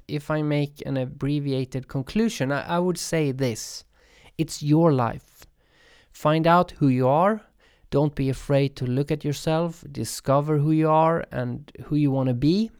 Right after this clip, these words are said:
And I don't mean if you wanna be a doctor or a lawyer, I mean, what kind of person do you wanna be? That is where you find happiness. Not in career, not in money, not in fame, not in acquaintances.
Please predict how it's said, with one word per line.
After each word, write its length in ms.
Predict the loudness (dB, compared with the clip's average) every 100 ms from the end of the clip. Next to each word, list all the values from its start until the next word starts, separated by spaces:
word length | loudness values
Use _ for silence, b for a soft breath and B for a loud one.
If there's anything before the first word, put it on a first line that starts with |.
| _ _ -8
And 140 | 0
I 60 | 2
don't 160 | 4 2
mean 320 | 2 0 -4 b b b -8
if 120 | 0
you 60 |
wanna 180 | 2 2
be 200 | 0 0
a 60 | 0
doctor 580 | 2 2 2 -4 -2 -2
or 240 | 0 0
a 40 |
lawyer, 500 | 2 4 6 4 -2 -4
I 100 | -2
mean, 320 | 0 -2 -2
what 220 | -2 -2 -2
kind 260 | -4 -4
of 200 | -6 -8
person 500 | -2 -2 -2 -6 -6
do 80 | -4
you 140 | -4 -4
wanna 240 | -2 -4
be? 440 | 0 0 0 -4 _ _ _ _ _ _ _
That 200 | 2 4
is 260 | 2 -2 -6
where 140 | -6
you 140 | -6 -8
find 360 | -8 -6 -6
happiness. 800 | -4 -6 -4 -8 -8 -10 -12 -16 _ _ _ _
Not 260 | 0 0 0
in 140 | -4
career, 720 | -4 -4 0 2 2 2 0 -4 b b
not 240 | -2 -2 0
in 140 | 0
money, 580 | 2 2 2 0 -2 -6 b b
not 240 | 0 0 0
in 140 | -4
fame, 680 | -6 -2 -2 0 -2 -6 -10 _ _ _ _ _ _ 0
not 280 | 0 2
in 200 | -2 -4 -6
acquaintances. 1080 | -18 -6 -4 -4 -6 -8 -8 -8 -10 -16